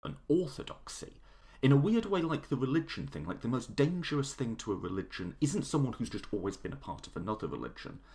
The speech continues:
The most dangerous thing is someone leaving your religion. That's the bigger threat to the group. And I think there's an element of that in political discourse, that if you're seen as on the same side as someone, and then you say something heterodox,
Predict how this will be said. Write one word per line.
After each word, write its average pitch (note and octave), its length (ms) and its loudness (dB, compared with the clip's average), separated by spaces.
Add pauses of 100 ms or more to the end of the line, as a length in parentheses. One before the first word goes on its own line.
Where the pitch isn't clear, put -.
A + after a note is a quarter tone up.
(300)
The A2+ 60 6
most A#2+ 220 6
dangerous A#2+ 420 4
thing F#2+ 160 -6
is D#2+ 100 -8
someone D#2 340 -6
leaving F2+ 400 -8
your - 120 -12
religion. - 520 -12 (380)
That's - 280 -2
the - 100 -4
bigger D2+ 240 -6
threat - 400 -12
to - 100 -8
the - 100 -8
group. - 400 -4 (380)
And G#2 120 4
I A2 60 2
think C#3 320 2
there's A#2+ 220 -2
an A2+ 160 -2 (100)
element A2+ 540 -2
of - 100 -8
that F#2 300 -8
in F2 80 -6
political - 560 -6
discourse, - 640 -10 (340)
that A2 140 4
if G#2+ 100 0
you're C3+ 300 6
seen C3 320 0
as G#2 120 -6
on F#2+ 160 -6
the F2 60 -6
same C#2+ 320 -8
side A#2+ 400 -6
as - 80 -8
someone, - 520 -12 (320)
and G#2+ 100 0
then G2+ 160 -4
you F2+ 80 -4
say F2+ 240 -6
something - 460 -8
heterodox, - 1040 -8